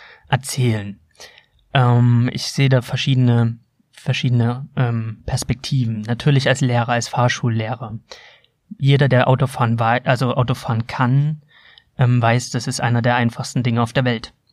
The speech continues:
Das muss ich jetzt auch sagen. Also Fahr-, Autofahren ist easy peasy. Wenn man's einmal kann, ist es,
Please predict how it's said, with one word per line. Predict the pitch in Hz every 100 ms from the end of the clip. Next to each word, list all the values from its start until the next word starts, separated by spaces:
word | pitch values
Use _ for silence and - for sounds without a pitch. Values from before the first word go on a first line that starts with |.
| _
Das | - 117
muss | 127 120
ich | 120
jetzt | 117
auch | 120 -
sagen. | 120 110 107 - -
Also | 120
Fahr-, | - 123 131 131 -
Autofahren | 131 143 - 123 123
ist | 131 - -
easy | 139 127 131
peasy. | - 131 120 113
Wenn | 135 127
man's | 120 117
einmal | 127 120 117
kann, | - 123 139
ist | 123
es, | 131 -